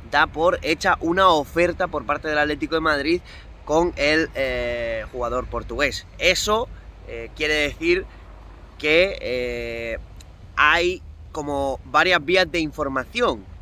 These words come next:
y en esto sí que me, me voy a poner un poco serio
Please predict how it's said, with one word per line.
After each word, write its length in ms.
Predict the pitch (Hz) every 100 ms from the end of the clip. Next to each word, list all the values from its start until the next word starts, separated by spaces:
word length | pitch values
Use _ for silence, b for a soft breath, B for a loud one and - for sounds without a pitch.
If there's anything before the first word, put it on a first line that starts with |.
| - - -
y 300 | 127 127 127
en 80 |
esto 180 | 143 156
sí 160 | 190 196
que 140 | 190
me, 420 | 175 175 170 170 165
me 360 | 143 147 160
voy 80 | 165
a 80 | 170
poner 240 | 165 170
un 80 | 165
poco 180 | 156 156
serio 420 | - 165 185 214